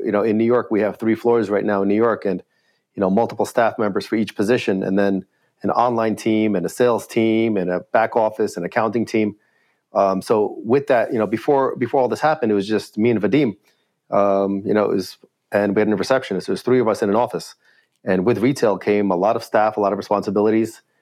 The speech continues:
um, and overhead was huge. Uh, but we realized that we still needed to bring that, uh, to our clients. And it was a different, it was a different model for us because, you know, when you're just an online seller, you're competing with thousands of online sellers. But bringing that credibility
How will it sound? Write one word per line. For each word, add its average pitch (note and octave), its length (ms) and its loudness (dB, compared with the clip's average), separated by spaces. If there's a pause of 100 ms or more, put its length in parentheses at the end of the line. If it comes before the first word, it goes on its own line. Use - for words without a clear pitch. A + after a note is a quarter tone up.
(180)
um, F#2+ 500 0
and G2 480 0 (100)
overhead G#2+ 380 0
was F2+ 140 -4
huge. A#2+ 320 0 (520)
Uh, G2+ 280 2
but B2+ 360 -2
we B2+ 140 2
realized C3 460 2
that A#2 200 0
we A2 120 -2
still C#3+ 300 0
needed C3 240 0
to A#2 80 -2
bring B2 260 2
that, B2 300 0 (360)
uh, A#2+ 280 0
to C3+ 120 2
our A2+ 80 2
clients. A#2+ 460 -4 (160)
And C3+ 100 2
it C3+ 40 4
was B2+ 100 0
a C3 80 2
different, D#3+ 500 -2
it D3 60 -2
was B2 100 4
a C3 60 4
different C#3+ 240 0
model C3 240 2
for - 160 -2
us G2 100 0
because, G#2+ 460 -2 (400)
you A#2 60 0
know, A2 280 0 (360)
when B2 160 4
you're B2 100 4
just D3+ 240 0
an C3 60 2
online B2 380 0
seller, C3 260 0
you're G#2 100 0
competing A2+ 480 0
with G#2 260 0
thousands G#2+ 460 0
of F#2+ 100 -2
online F#2 300 0
sellers. - 420 -4 (220)
But A#2 460 -2
bringing C3+ 280 2
that B2 160 0
credibility A2+ 800 0